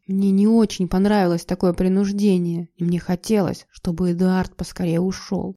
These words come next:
Но моим надеждам не суждено было оправдаться, потому что этой ночью он снова остался со мной, несмотря на присутствие сына и жены поблизости. Утром я его не обнаружила,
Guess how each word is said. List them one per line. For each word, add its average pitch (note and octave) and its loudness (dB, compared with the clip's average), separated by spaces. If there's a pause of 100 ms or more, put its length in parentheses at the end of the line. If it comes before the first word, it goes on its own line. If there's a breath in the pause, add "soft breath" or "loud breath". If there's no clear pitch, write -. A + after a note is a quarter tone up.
Но G3+ -2
моим A3+ 0
надеждам C4 0
не A3+ -2
суждено A#3 0
было F#3+ 0
оправдаться, G3+ -4 (160)
потому F#3 0
что - -6
этой F3+ 0
ночью G3+ -2
он F3 -4
снова F#3+ 0
остался E3 -6
со - -8
мной, F3 -4 (340)
несмотря F#3 -2
на E3+ 0
присутствие F3 -6
сына F3+ 2
и E3+ 0
жены F#3+ 2
поблизости. F3+ -4 (140)
Утром G#3 -2
я F#3 0
его G3+ 2
не G3+ 0
обнаружила, G3 -2